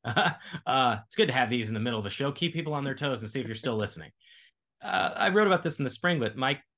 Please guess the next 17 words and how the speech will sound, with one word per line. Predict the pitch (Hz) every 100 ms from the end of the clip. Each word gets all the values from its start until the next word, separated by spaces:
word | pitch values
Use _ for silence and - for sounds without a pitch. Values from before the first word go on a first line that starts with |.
| _
Tressel, | - 127 - 120 107 -
I | 110
mean, | 110 110
he | - 147
would | 139
call | - 143 135
up | -
the |
team | 113 143 151 127
and | 110
for | -
the | 110
morning | 117 127 110
meetings | 113 135 98 95
and, | 92 92 85
and | 92
scream, | - - 107 101 98